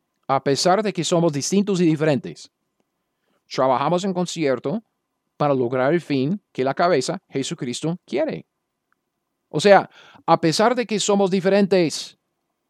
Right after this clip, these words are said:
somos unidos en propósito, somos unidos en misión, porque trabajamos juntos para hacer discípulos. Ese es el último versículo de Efesios cuatro, ese pasaje que estamos estudiando, versículo dieciséis, de quien todo el cuerpo,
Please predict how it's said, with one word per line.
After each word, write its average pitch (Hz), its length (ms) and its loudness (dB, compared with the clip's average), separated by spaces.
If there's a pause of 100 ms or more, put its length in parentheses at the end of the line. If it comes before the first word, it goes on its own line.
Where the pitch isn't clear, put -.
(200)
somos 180 380 2
unidos 180 400 2
en 170 80 0
propósito, 180 680 -2
somos 156 320 -4
unidos 170 720 2
en 151 200 0
misión, 170 680 0
porque 147 260 -8
trabajamos 143 520 0
juntos 165 280 -4
para 151 220 -2
hacer 123 260 -4
discípulos. 135 600 -8 (880)
Ese 180 160 0
es 160 100 -2
el 165 120 2
último 165 280 0
versículo 175 420 -2
de 170 120 0
Efesios 143 340 -6
cuatro, 180 500 0
ese 120 180 -6
pasaje 139 360 -4
que - 80 -10
estamos 143 300 -4
estudiando, 190 440 -2
versículo 131 360 -6
dieciséis, 147 640 -4 (500)
de 156 140 2
quien 160 260 2
todo 214 300 6
el 202 80 2
cuerpo, 185 520 2